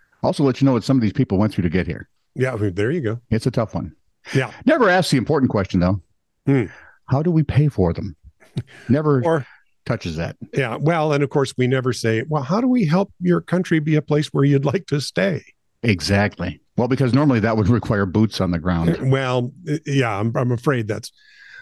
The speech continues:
Speaker 2: a lot the case.
Speaker 1: Speaking of boots on the ground, New York City Mayor Eric Adams, I have no idea how that ties in, uh, vowed to fight his own city hall yet again after he was ticketed for rats at his Brooklyn townhouse.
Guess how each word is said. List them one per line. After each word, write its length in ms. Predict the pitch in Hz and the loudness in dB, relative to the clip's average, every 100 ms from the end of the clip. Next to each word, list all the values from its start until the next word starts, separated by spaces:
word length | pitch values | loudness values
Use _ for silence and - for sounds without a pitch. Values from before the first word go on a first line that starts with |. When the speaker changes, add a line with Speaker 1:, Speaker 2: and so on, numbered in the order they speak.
| - | -4
Speaker 2:
a 60 | 104 | 0
lot 300 | 104 98 - | 2 0 -6
the 80 | |
case. 260 | - 87 76 | -6 -6 -2
Speaker 1:
Speaking 300 | - 233 180 | -2 2 2
of 80 | 120 | 2
boots 200 | 131 123 | 0 2
on 80 | 123 | 0
the 80 | |
ground, 320 | 110 120 147 160 | 2 0 2 4
New 60 | |
York 200 | 175 147 | 4 2
City 200 | - 156 | 2 2
Mayor 260 | 135 160 143 | 2 4 2
Eric 300 | 131 143 113 | 2 2 2
Adams, 540 | 127 156 123 139 - - _ _ _ _ _ _ _ _ _ _ _ _ _ - | 0 2 2 0 -2 -12 _ _ _ _ _ _ _ _ _ _ _ _ _ -6
I 100 | 98 | -2
have 120 | 104 | 0
no 160 | 95 113 | 0 0
idea 220 | 110 98 | 2 0
how 80 | 92 | 0
that 160 | 87 90 | -2 -2
ties 240 | 95 85 | -2 0
in, 160 | 98 120 - - - - - | 0 -2 -4 -12 -14 -6 -2
uh, 140 | 143 | -2
vowed 500 | 120 180 214 170 143 | 2 4 4 4 2
to 240 | 170 160 139 | 2 2 2
fight 240 | 214 277 | 2 2
his 200 | - 220 | 2 2
own 240 | 170 190 196 | 4 2 0
city 260 | - 180 | 0 2
hall 300 | 156 156 160 | 4 4 2
yet 140 | 156 147 | 2 2
again 340 | 139 127 123 | 2 2 2
after 220 | 123 120 123 | 2 2 0
he 120 | 131 | 0
was 180 | 123 - | -2 -10
ticketed 480 | - - 202 202 | -10 -6 -2 -2
for 380 | - 151 127 120 - _ _ | 2 2 2 -2 -8 _ _
rats 840 | 104 95 131 117 - - - - - _ | -8 -2 -2 -2 -6 -8 -6 -6 -10 _
at 180 | - 117 | -4 -2
his 120 | 98 82 | -4 -4
Brooklyn 440 | - 107 - 104 | -4 -2 0 -2
townhouse. 520 | - 107 98 80 80 | -2 -2 0 -2 -4